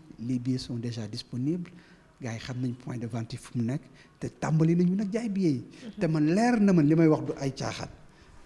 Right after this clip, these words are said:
Speaker 1: Billet prestige yi moom, man amatuma ci. Te am na yenn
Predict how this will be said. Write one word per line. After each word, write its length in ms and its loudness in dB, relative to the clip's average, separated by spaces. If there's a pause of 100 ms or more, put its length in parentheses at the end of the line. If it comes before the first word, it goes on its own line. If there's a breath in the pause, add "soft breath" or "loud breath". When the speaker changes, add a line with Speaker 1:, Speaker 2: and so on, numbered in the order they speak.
(180 loud breath)
Speaker 1:
Billet 480 2
prestige 600 2
yi 60 4
moom, 240 -4 (680 loud breath)
man 340 -2 (120)
amatuma 400 0
ci. 220 -10 (340 loud breath)
Te 240 2
am 220 4
na 80 4
yenn 540 4